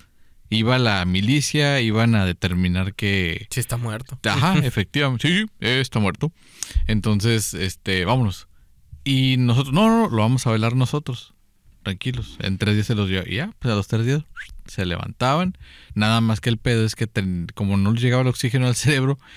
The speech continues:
Speaker 1: sí venían diferentes, güey. O sea, venían afectados.
Speaker 2: Oh.
Speaker 1: O sea, revivían, pero
Speaker 2: De
Speaker 1: ya
Speaker 2: falta de
Speaker 1: afectados.
Speaker 2: oxígeno, a lo mejor, ¿no?
Speaker 1: Es
Speaker 2: Es como
Speaker 1: correcto.
Speaker 2: que
Speaker 1: Ujú. Sí, porque, pues, sí los enterraban y todo el desmadre.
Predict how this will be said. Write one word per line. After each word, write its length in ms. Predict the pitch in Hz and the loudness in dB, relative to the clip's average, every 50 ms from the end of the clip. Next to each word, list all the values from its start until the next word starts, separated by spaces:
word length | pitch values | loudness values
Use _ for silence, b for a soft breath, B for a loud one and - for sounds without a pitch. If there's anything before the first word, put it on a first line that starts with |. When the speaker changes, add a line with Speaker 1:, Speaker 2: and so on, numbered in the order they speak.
| B B B B B | B B B B B
Speaker 1:
sí 340 | - - - - - - 123 | -6 -4 -4 -2 0 2 2
venían 760 | 117 120 117 113 110 107 107 110 110 110 107 107 104 98 98 - | 2 2 4 4 4 4 4 4 4 2 2 2 2 0 -2 -6
diferentes, 720 | - 92 92 104 95 - - 87 101 127 135 127 - - - | -8 -4 -2 -2 -2 -2 -2 -2 -2 -2 -2 -4 -8 -14 -16
güey. 120 | - - - _ _ _ _ _ _ _ - - | -18 -20 -20 _ _ _ _ _ _ _ -10 -6
O 60 | 87 | -4
sea, 100 | 92 101 | -2 0
venían 180 | 90 87 87 95 | 0 0 2 0
afectados. 760 | 110 113 - - - - _ - 85 107 107 - - - - _ _ _ _ _ - 135 | 0 0 -2 -6 -10 -10 _ -8 -8 -6 -8 -10 -14 -18 -20 _ _ _ _ _ -14 -12
Speaker 2:
Oh. 720 | 135 135 135 143 185 220 202 139 127 120 117 107 98 101 - | -10 -8 -8 -6 -6 -6 -6 -6 -6 -8 -8 -10 -6 -2 -2
Speaker 1:
O 80 | - | 0
sea, 120 | - 107 - - | 0 0 -2 -2
revivían, 600 | 101 98 110 110 110 107 98 101 113 131 143 135 | -2 0 2 2 2 2 2 2 2 2 0 0
pero 260 | - 110 95 92 82 | 0 0 0 0 0
Speaker 2:
De 100 | 85 85 87 | -2 -2 0
Speaker 1:
ya 120 | 87 90 | 0 0
Speaker 2:
falta 260 | 92 98 104 143 185 175 | 2 2 2 2 2 2
de 60 | 156 | 2
Speaker 1:
afectados. 300 | 104 90 - - 110 113 | 0 0 0 0 0 2
Speaker 2:
oxígeno, 200 | 117 127 131 135 | 2 2 2 2
a 40 | 120 | 2
lo 100 | 117 113 | 0 0
mejor, 420 | 117 117 113 - 156 170 170 135 | -2 -2 -2 -2 -2 -2 -2 -2
¿no? 160 | 120 113 120 | -4 -2 -2
Speaker 1:
Es 60 | 113 | -2
Speaker 2:
Es 60 | 110 - | 0 2
como 120 | - 135 | 2 2
Speaker 1:
correcto. 260 | 143 127 120 131 139 110 | 2 2 0 0 -2 -2
Speaker 2:
que 180 | 107 104 104 | -2 0 2
Speaker 1:
Ujú. 220 | 110 113 147 190 208 - _ _ _ _ _ _ _ _ _ _ - | 4 4 4 4 2 -2 _ _ _ _ _ _ _ _ _ _ -6
Sí, 140 | - 185 | -4 -2
porque, 260 | 190 170 156 120 117 107 | -2 -2 -2 -4 -4 -4
pues, 160 | - 101 95 | -4 -2 -2
sí 60 | 113 | 0
los 160 | 120 123 123 | 0 2 2
enterraban 400 | 131 110 - 98 90 101 110 113 | 2 2 0 0 0 2 2 2
y 60 | 104 | 0
todo 140 | - - 107 104 | 0 0 -2 -2
el 40 | 95 | -2
desmadre. 420 | 101 98 104 123 135 117 101 b | -2 -2 0 0 0 -2 -4 b